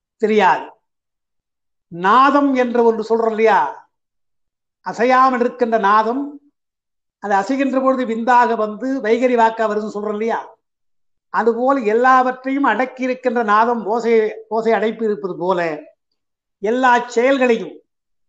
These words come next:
நாம் செய்கின்ற எத்தனையோ செயல்கள், படிக்கிறோம், பாடுகிறோம்,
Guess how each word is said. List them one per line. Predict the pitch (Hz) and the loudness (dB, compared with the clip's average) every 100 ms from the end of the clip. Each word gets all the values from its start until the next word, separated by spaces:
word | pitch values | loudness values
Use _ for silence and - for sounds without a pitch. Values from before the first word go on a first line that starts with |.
| _ - | _ -2
நாம் | 208 208 | 0 0
செய்கின்ற | 202 262 269 247 | -2 -2 0 0
எத்தனையோ | 220 247 247 262 262 | 0 -2 -4 -2 0
செயல்கள், | 220 208 160 - - _ _ _ _ _ - | 2 0 0 -10 -14 _ _ _ _ _ -8
படிக்கிறோம், | 202 226 226 226 226 240 247 294 - _ _ _ | -2 -2 0 2 2 0 -6 -10 -18 _ _ _
பாடுகிறோம், | 190 214 220 208 233 254 247 | 0 2 2 2 2 2 0